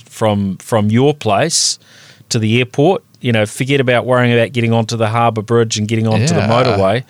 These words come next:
Speaker 1: Hundred and sixty Ks from the moment, you know, or v-, you know, very quickly, 'cause it's electric.
Speaker 2: Be ten minutes.
Speaker 1: Once you're, once you're
Speaker 2: Yeah.
Speaker 1: up and across. And what does that journey normally take you at the moment?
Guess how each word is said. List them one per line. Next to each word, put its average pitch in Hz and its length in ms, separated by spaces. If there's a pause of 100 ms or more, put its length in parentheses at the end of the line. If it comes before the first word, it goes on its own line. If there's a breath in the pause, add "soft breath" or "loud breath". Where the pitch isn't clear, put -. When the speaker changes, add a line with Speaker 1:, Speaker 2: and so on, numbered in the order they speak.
(240 loud breath)
Speaker 1:
Hundred 131 320
and 113 80
sixty - 400
Ks 104 420
from 104 220
the 104 60
moment, 120 420 (180)
you 117 140
know, 95 180
or 98 140
v-, 101 360
you 123 40
know, 101 100
very 110 380
quickly, 120 440
'cause 104 200
it's 104 180
electric. 107 440
Speaker 2:
Be 101 60
ten 90 360
minutes. 110 180
Speaker 1:
Once 113 280
you're, 104 160
once 117 320
you're 101 120
Speaker 2:
Yeah. 123 120
Speaker 1:
up - 120 (240)
and 110 160
across. 104 640 (100)
And 113 220
what 127 120
does 120 140
that 117 160
journey 117 280
normally 113 340
take 107 300
you 107 60
at 95 80
the 101 60
moment? 110 340